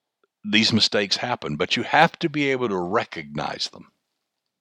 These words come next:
And if you recognize them, then you can fix them. So hopefully this will help you do that. So pay attention to this stuff when you're reading, pay attention to this stuff when you're writing,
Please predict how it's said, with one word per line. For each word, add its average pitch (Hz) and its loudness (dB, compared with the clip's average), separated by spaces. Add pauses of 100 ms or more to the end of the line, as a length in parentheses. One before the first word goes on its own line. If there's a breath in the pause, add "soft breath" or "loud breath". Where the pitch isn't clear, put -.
(640 loud breath)
And 90 0
if 92 -4
you 107 -2
recognize 90 -2
them, 85 -2
then 82 0
you 78 -4
can - -6
fix - -4
them. 71 -8
So - -2
hopefully 104 -2
this 90 -4
will 80 -6
help 76 -6
you 71 -14
do 64 -12
that. - -18 (600 loud breath)
So 98 4
pay 165 4
attention 160 4
to 135 -2
this 139 0
stuff 127 0
when 113 2
you're 95 0
reading, 165 2 (160)
pay 98 -2
attention 117 -2
to 107 -6
this 104 -2
stuff - -6
when 90 -10
you're 80 -10
writing, 123 -2